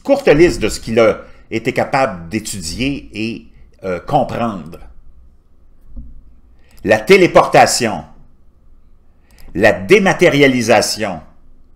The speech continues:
l'antigravité, un autre truc dont j'ai pas trop compris, électromagnétique, euh, une énergie électromagnétique, et l'énergie du vide dont on parle souvent.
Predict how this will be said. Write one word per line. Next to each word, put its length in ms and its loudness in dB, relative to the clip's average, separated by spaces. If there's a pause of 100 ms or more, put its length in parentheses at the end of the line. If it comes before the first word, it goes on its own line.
(920)
l'antigravité, 1300 0 (1900)
un 180 -2
autre 200 4
truc 280 -2
dont 140 2
j'ai 100 -6
pas 140 0
trop 160 -4
compris, 340 -2
électromagnétique, 1120 -2
euh, 440 -2 (500)
une 180 -8
énergie 360 0
électromagnétique, 1040 -4 (1200)
et 140 2
l'énergie 600 4
du 200 -6
vide 520 0
dont 220 -2
on 140 -2
parle 240 -4
souvent. 400 -8